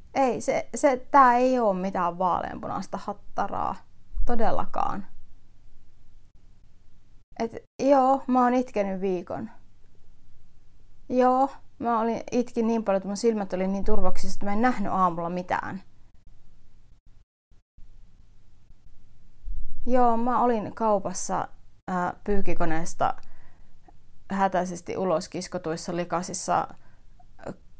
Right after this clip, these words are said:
kollegehousuissa, koska si-, siihen hätään ei muuta löytynyt.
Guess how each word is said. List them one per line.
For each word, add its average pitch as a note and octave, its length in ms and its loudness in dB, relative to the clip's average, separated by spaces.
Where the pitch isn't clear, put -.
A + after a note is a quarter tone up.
kollegehousuissa, F3+ 960 -4
koska G3 240 -10
si-, G3+ 280 -4
siihen F#3 320 -4
hätään E3+ 300 -2
ei E3+ 60 -4
muuta E3+ 360 -6
löytynyt. E3+ 480 -8